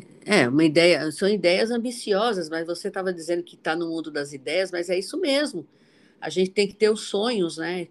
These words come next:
Quanto mais sonhos você tem, mais você consegue ir concre-, concretizando aos poucos, porque você vai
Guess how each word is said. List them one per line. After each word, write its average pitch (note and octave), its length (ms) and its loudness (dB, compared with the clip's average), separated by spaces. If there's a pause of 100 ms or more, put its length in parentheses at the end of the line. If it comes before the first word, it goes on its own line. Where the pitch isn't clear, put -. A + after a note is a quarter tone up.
Quanto E3 240 -6
mais F#3 240 0
sonhos G3+ 440 -2
você F#3 320 -2
tem, F#3+ 420 -2 (260)
mais F#3 240 4
você G#3 260 -2
consegue G3 640 -2
ir G3+ 60 -6
concre-, G3+ 440 -2 (120)
concretizando G3 760 -2
aos G#3 200 -4
poucos, A#3 340 -2
porque B3+ 300 -2
você A#3 280 -4
vai G#3 240 -2